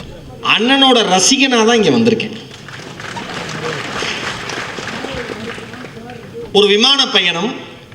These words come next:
சென்னையிலிருந்து கோயம்புத்தூர் போறேன். ஒரு பெரிய இறையருள்ள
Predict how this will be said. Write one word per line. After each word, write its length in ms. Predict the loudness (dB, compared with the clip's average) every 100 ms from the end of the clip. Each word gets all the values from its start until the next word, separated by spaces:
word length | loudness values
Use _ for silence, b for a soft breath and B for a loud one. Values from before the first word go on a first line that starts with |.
| -20 -2
சென்னையிலிருந்து 680 | 0 2 4 4 4 4 4
கோயம்புத்தூர் 540 | 4 4 4 4 4
போறேன். 320 | 6 6 4 0 -6 -16 -18 -18 -20 -20 -20 -18 -16 -16 -18 -18 -18 -18 -20 -20 -18 -16 -10 4
ஒரு 180 | 4 6
பெரிய 300 | 4 6 6
இறையருள்ள 560 | 6 6 8 8 8